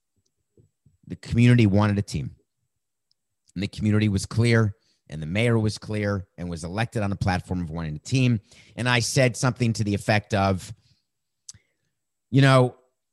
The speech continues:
we are the smartest people in the room. And what I was referring to is that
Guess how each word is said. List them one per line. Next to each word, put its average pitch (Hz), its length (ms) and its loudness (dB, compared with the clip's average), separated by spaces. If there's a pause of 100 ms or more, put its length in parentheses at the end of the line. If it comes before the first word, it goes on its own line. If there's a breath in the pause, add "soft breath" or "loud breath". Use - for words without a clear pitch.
we 139 240 4
are 127 180 6
the 117 80 2
smartest 113 520 -2
people 101 280 0
in 95 60 -4
the 90 80 -4
room. 69 240 -10 (1120)
And 104 140 -4
what 110 100 0
I 101 80 2
was 101 180 -2
referring 190 460 2
to 123 280 0
is 107 140 0
that 117 380 2